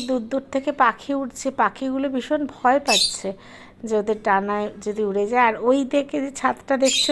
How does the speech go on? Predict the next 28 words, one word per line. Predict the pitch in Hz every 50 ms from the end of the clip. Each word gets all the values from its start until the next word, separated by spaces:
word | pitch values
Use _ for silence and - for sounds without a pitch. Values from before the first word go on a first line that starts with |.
| 277 285
পিঙ্ক | - 254 247 247 240 247
কালারের | 269 262 262 262 254 262 262
একটা | 247 254 - 277 262
ফ্ল্যাট, | - - 262 247 254 320 - - - - - - - - - - - -
আমি | 233 233 247 262 262
যখন | 262 262 285 269
ঘরের | 262 - - 247 240 247 254 254 - -
থেকে | 277 277 - 277
মাঝে | 262 247 233 220 247 254
মাঝে | 254 247 254 254
তোমাদের | - 254 240 240 233 254 262 220 214
দেখাই | 240 233 220 - - - 262 285 339
না, | 427 392 294 - - - - - - - -
তোমরা | - 247 240 240 262
ওই | 269 262 269
ফ্ল্যাটটা | - 247 226 214 - - 247 233
দেখতে | 220 - 214 - - - 247 220
পাও। | - 220 233 285 320 - - - - - - -
তো | - - 247
আমি | 240 254 262
এখন | 254 247 294 285
ছাদে | - - - 233 202 - - 254
উঠেছি, | 254 240 240 262 262 262 - 370 359
তাই | 370 277 254 247 - - - - - - _ - - - - - -
ওই, | 233 240 240 226 233 - -
মানে, | 233 220 220 220 220 208 214
ছাদের | - - 233 220 - - - 240 233 233 - -
থেকে | 269 262 262